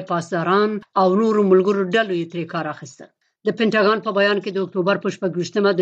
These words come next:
دفاع وزیر لوید آستن له خولې ویل شوي دي چې دغه بریدونه یې په عراق او سوریه کې د متحده ایالاتو په پرسونل باندې د ایران د طرفدارو ملیشو د بریدونو په ځواب کې کړي دي. آستن زیاته کړې ده چې د دې بریدونو په ترڅ کې د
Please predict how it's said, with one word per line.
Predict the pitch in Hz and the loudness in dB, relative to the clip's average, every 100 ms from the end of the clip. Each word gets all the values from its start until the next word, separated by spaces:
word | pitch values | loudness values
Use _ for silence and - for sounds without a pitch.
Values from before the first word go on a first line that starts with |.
| 180 | 0
دفاع | 170 214 | 0 0
وزیر | 196 180 202 214 - 185 | 2 2 0 -2 -6 2
لوید | 196 196 180 - | 4 6 4 2
آستن | 247 240 220 | 0 0 -2
له | 185 | 0
خولې | 180 202 | 2 4
ویل | 185 175 | 6 4
شوي | 175 220 220 | 2 -4 -4
دي | 220 226 | -4 -2
چې | 170 151 | -2 -2
دغه | 202 | -2
بریدونه | 233 247 269 277 294 | -2 -4 0 2 4
یې | 285 277 - | 2 -2 0
په | 208 | 2
عراق | 185 214 226 233 | 4 2 0 0
او | |
سوریه | 208 208 175 214 208 | 0 0 0 -2 -2
کې | 190 | -2
د | |
متحده | 185 180 190 165 190 | 0 0 0 0 0
ایالاتو | 240 202 185 190 190 | 0 2 2 0 -2
په | 180 | -8
پرسونل | 175 175 - 190 208 | -8 -8 0 2 2
باندې | 185 185 180 | 2 2 2
د | 175 180 | 2 2
ایران | 196 214 196 | 2 2 -2
د | 185 | -6
طرفدارو | 185 185 165 208 247 | -2 -2 0 0 0
ملیشو | 233 208 180 - 185 - - _ 180 | -2 -2 -4 -2 -4 -4 -12 _ 0
د | 185 | 0
بریدونو | 170 175 180 214 185 175 - _ - | 2 0 2 6 6 6 -6 _ -4
په | 208 | -2
ځواب | 170 175 170 - | 2 2 2 -2
کې | 156 | -8
کړي | 170 156 - | -6 -6 -6
دي. | - _ _ _ _ _ _ - | -10 _ _ _ _ _ _ -2
آستن | 220 214 240 | -2 -2 -4
زیاته | 202 196 196 | -2 0 -2
کړې | 220 220 226 | -2 0 0
ده | |
چې | 220 220 | 0 0
د | 196 196 | 0 2
دې | 240 | 0
بریدونو | 202 196 196 | 0 2 2
په | 185 - | 2 -2
ترڅ | 190 196 | 0 -2
کې | 220 | -2
د | 233 | -2